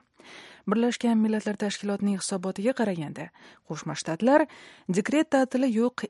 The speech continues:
ikki mamlakatdan biridir. Lekin Amerika ovozining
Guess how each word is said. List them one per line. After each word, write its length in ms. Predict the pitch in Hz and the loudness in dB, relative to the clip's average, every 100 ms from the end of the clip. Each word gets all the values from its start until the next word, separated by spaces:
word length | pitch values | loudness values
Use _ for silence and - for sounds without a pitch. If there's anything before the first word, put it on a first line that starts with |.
| 190 | -8
ikki 200 | - 247 226 | -2 4 6
mamlakatdan 680 | 190 170 - 175 - 233 254 | 4 0 -2 -8 0 4 6
biridir. 320 | 277 277 - - - _ _ 226 | 6 4 2 -8 -16 _ _ 4
Lekin 340 | 262 247 226 208 | 4 4 2 4
Amerika 320 | 208 269 247 208 | 6 6 4 0
ovozining 400 | 190 190 185 220 | -2 -2 0 2